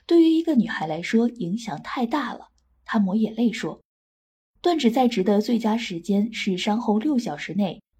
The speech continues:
在与家属充分沟通后，快速完善术前准备。该院手足外科医生刘一凡主刀为孩子开展手术。术中探查患者血管挫伤严重，管径比较细，医师使用上了十六倍的显微镜。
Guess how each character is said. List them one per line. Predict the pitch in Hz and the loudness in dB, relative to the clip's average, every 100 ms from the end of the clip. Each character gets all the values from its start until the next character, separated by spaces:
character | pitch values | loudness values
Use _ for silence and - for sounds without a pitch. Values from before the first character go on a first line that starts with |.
| _ | _
在 | - | 0
与 | 220 180 | 2 2
家 | 214 | 0
属 | 214 202 | 0 0
充 | 165 233 | 0 2
分 | 233 | 2
沟 | 196 220 | 2 2
通 | 220 233 | 2 2
后， | 226 156 - | 2 -2 -4
快 | - 330 269 | -4 -4 -2
速 | 240 180 | 0 0
完 | 165 175 | -2 -4
善 | 233 196 | -2 -2
术 | 196 | -2
前 | 190 180 | -4 -4
准 | 190 147 | -6 -6
备。 | 170 151 - _ _ | -4 -6 -8 _ _
该 | - 247 | 2 4
院 | 247 196 | 6 4
手 | 202 165 | 0 -4
足 | 170 | -4
外 | 208 | -4
科 | 175 190 | -4 -4
医 | 185 196 | -2 -2
生 | - 220 220 | 2 2 2
刘 | 190 185 | -2 -2
一 | 254 247 | 0 -2
凡 | 185 180 | -2 -2
主 | 226 - | -2 -2
刀 | 165 170 - - | -4 -4 -8 -10
为 | - 285 | 0 0
孩 | 294 185 196 | 0 -2 -2
子 | 233 165 | 0 -4
开 | - 202 | -4 -6
展 | 196 180 | -4 -6
手 | 202 - | -6 -8
术。 | - 170 - _ _ _ _ - | -4 -4 -4 _ _ _ _ -4
术 | 262 | 2
中 | 240 247 247 - - _ | 6 6 4 -2 -16 _
探 | - 320 | 0 0
查 | 247 220 | 2 2
患 | 247 285 | 4 2
者 | 240 180 | 4 0
血 | 180 262 | 0 0
管 | 240 160 | 0 -2
挫 | 202 233 | -4 0
伤 | 226 240 | 4 4
严 | 233 156 | 2 -2
重， | 214 226 - - | -2 -2 -2 -10
管 | - 151 | -10 -8
径 | 151 196 | -2 -2
比 | 185 | -2
较 | 175 151 | -6 -10
细， | - 175 123 - _ _ | -8 -8 -8 -12 _ _
医 | - 214 | 2 4
师 | 220 226 | 4 2
使 | 226 185 | 2 -2
用 | 185 202 | -2 0
上 | 233 190 | 0 -2
了 | 160 | -4
十 | 165 - | -6 -4
六 | 190 294 233 | -2 0 0
倍 | 190 | -2
的 | 160 151 | -6 -8
显 | 156 - 151 | -8 -12 -6
微 | 185 | -4
镜。 | 226 233 233 | 4 4 4